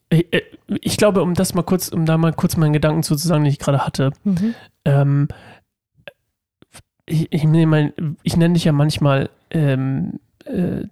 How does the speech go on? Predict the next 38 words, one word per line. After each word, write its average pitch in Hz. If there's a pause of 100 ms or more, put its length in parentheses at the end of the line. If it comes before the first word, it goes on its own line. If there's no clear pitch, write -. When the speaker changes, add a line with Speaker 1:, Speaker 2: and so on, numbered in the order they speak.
(140)
Speaker 1:
Darth, 131 (160)
äh, 165
Claire, 139 (800)
als, 175
Speaker 2:
Nee. 170
Speaker 1:
weil 156
du 151
manchmal 143
wie 139
so 135
ein 135
Sith -
bist. - (440)
Speaker 2:
Okay. - (120)
Speaker 1:
Weil, 139
ähm, 143
Speaker 2:
Danke. -
Speaker 1:
Obi-Wan 147
sagt 139
nur, 143
wenn 135
Anakin 156
und 139
Obi-Wan 143
sich 139
gegenüberstehen, 143 (640)
ähm, 143
und 147
kämpfen 156
auf 131
diesem 147
Lavaplaneten, 139
dessen 139
Name 139
mir 139
gerade 143
nicht 160
einfällt, 160